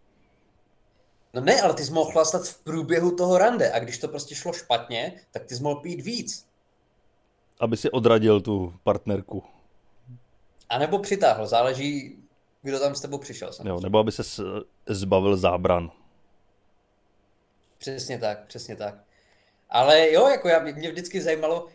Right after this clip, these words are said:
Speaker 1: jak to musí vypadat, když se třeba na rande sejdou, protože já si myslím, že i ty, i já, že prostě zvládneme jako mluvit relativně dlouho. Ale jak to funguje, když se sejdou dva lidi, kteří se třeba stydí fakt hodně,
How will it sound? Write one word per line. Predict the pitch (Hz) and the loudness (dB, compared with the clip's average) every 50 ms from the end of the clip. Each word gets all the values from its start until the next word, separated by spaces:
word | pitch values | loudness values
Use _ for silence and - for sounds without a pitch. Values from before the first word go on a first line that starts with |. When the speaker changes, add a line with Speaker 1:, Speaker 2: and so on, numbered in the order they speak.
| _ - | _ -6
Speaker 1:
jak | 127 120 - | -6 -4 -4
to | - 165 | -4 -6
musí | 165 165 - - 185 | -6 -6 -6 -6 -4
vypadat, | 180 175 - - 110 104 98 82 - - _ _ _ _ _ _ | -6 -4 -4 -2 -2 -2 -2 -4 -6 -12 _ _ _ _ _ _
když | 120 127 123 123 | -12 -10 -8 -6
se | 151 143 | -8 -8
třeba | - - 160 165 160 | -8 -4 -2 -2 0
na | 156 143 135 | 0 0 0
rande | 135 131 123 110 113 104 120 - - _ _ _ | 0 0 0 -2 -2 -4 -4 -8 -12 _ _ _
sejdou, | _ - - 139 139 143 156 151 - - - _ _ - | _ -10 -8 -6 -4 -2 -4 -4 -4 -8 -14 _ _ -10
protože | 143 131 147 160 151 - - - _ _ _ _ _ | -6 0 2 2 0 0 -4 -14 _ _ _ _ _
já | - 110 117 | -4 -4 -2
si | - - 143 | -2 -4 -8
myslím, | - - 143 127 | -10 -10 -10 -8
že | 131 143 | -6 -6
i | 127 139 - - | -6 -6 -8 -8
ty, | - 107 113 139 | -8 -6 -6 -6
i | 139 - 120 | -6 -6 -4
já, | 110 107 92 127 | -2 -2 -2 -2
že | 123 113 110 | -4 -6 -10
prostě | - 123 - - 131 113 | -14 -14 -12 -12 -12 -10
zvládneme | - - 98 107 117 123 127 123 | -6 -4 -4 -4 -4 -4 -6 -8
jako | 117 - 127 | -8 -8 -10
mluvit | 117 117 117 120 120 117 | -10 -10 -10 -10 -8 -6
relativně | 110 110 113 113 113 - 139 127 135 139 | -4 -2 -2 -2 -2 -4 -8 -10 -10 -8
dlouho. | 123 120 117 110 95 101 95 - - _ _ _ _ _ _ _ _ _ _ - | -6 -6 -6 -6 -6 -8 -10 -12 -14 _ _ _ _ _ _ _ _ _ _ -6
Ale | - 110 110 117 | -4 -4 -2 -2
jak | 120 127 127 - - _ | -2 -2 -4 -4 -10 _
to | 160 165 165 165 - - _ _ _ _ _ _ _ _ _ _ _ | -4 -4 -4 -4 -8 -14 _ _ _ _ _ _ _ _ _ _ _
funguje, | - 131 123 117 117 110 104 98 98 98 | -12 -12 -10 -10 -10 -8 -6 -6 -6 -6
když | 104 104 107 104 | -8 -10 -12 -12
se | - - | -10 -8
sejdou | - 143 143 143 151 147 | -6 -6 -4 -4 -6 -4
dva | 135 127 139 | -2 0 0
lidi, | 143 143 147 147 | 0 -2 -6 -10
kteří | - - 147 139 | -12 -12 -12 -12
se | 139 - 151 139 | -12 -12 -14 -10
třeba | - 156 - 143 | -8 -6 -6 -6
stydí | - - - - 143 131 135 151 | -6 -8 -10 -12 -14 -14 -14 -16
fakt | - - 180 170 147 | -6 -6 -6 -4 -4
hodně, | 131 123 123 110 110 104 98 95 - - - | -4 -4 -4 -4 -4 -6 -6 -8 -8 -10 -14